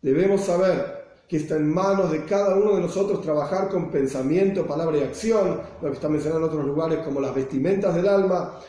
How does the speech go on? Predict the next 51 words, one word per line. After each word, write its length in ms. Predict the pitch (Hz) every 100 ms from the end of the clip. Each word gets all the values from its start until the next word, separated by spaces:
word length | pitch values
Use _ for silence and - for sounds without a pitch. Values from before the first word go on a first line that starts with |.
| -
de 80 | 151
manera 260 | 151 180 170
tal 160 | 175
de 80 | 160
no 360 | 156 185 196 -
pensar 460 | 147 139 165 202
nada 180 | 202 190
negativo, 400 | 185 175 - 185
no 120 | 175
contemplar 720 | 170 151 160 151 147 220 226 196
en 80 |
pensar 260 | 165 151 160
nada 220 | 151 147
negativo, 760 | 139 139 - 202 180 165 - - - _ _
no 100 | 160
contemplar 440 | 160 135 135 180 190
esos 140 | -
pensamientos, 600 | 170 165 170 175 160 151 - - -
no 180 | 160 160
decir 540 | 135 - 226 202 -
aquello 300 | 151 180 170
que 60 | 151
no 120 | 151
corresponde, 640 | 139 123 226 220 202 185 - - -
y 80 | 156
menos 340 | 175 208 196 185
y 60 |
menos 240 | 185 196 -
todavía 760 | 175 175 185 185 170 - - -
no 320 | 147 190 196
hacer 420 | 151 - 208 214
aquello 400 | 202 196 180 160
que 80 | 147
no 160 | 151
corresponde. 520 | 143 131 - 117 104 98 - _
Que, 160 | - 135
que 420 | 165 151 - 139 120
tengamos 340 | 147 180 147
el 120 | 135
zhus, 340 | 127 - 202 156
el 80 |
mérito 320 | 160 196 180 156
de 20 |
darnos 260 | 170 160
cuenta 300 | - 214 196
que 220 | 165 170 240
esto 720 | - 233 214 - - - -
está 280 | 151 - 170
en 80 | 160
nuestro 280 | 147 135 123
poder. 420 | 117 107 95